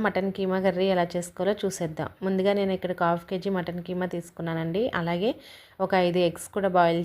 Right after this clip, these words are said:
చేసుకొని వీటిని పక్కన పెట్టుకుందాం. ఇప్పుడు స్టవ్ ఆన్ చేసి ఒక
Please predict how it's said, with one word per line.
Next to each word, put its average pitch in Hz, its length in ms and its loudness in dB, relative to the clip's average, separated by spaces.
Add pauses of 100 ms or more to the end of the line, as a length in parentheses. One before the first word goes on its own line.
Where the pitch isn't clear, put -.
చేసుకొని 185 460 -6
వీటిని 185 280 -4
పక్కన 160 300 -4
పెట్టుకుందాం. 156 480 -6 (560)
ఇప్పుడు 185 240 -6
స్టవ్ 190 320 2
ఆన్ 196 200 0
చేసి 185 240 -2
ఒక 214 140 -8